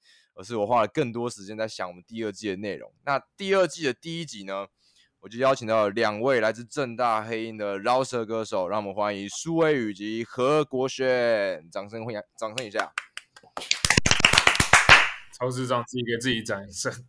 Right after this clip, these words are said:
Speaker 2: Yo，大家好，我是威宇，来自政大黑鹰第六届，来自台南，来自木栅。然后今天带了我小老弟 Groovy Boy 一起来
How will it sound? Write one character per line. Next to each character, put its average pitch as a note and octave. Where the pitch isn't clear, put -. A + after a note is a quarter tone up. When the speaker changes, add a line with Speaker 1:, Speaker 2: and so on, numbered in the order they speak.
Speaker 2:
Yo， C3
大 C#3
家 C3
好， A#2
我 A2
是 C3
威 B2
宇， B2
来 A#2
自 B2+
政 C3+
大 C3+
黑 B2+
鹰 B2+
第 C#3
六 C3
届， B2
来 A#2
自 A#2+
台 B2
南， B2
来 A#2
自 A#2+
木 B2
栅。 B2
然 G#2+
后 A#2+
今 C3
天 C3
带 B2+
了 A#2
我 A2+
小 A#2+
老 A#2+
弟 A#2+
Groovy B2
Boy B2
一 -
起 A2+
来 G2+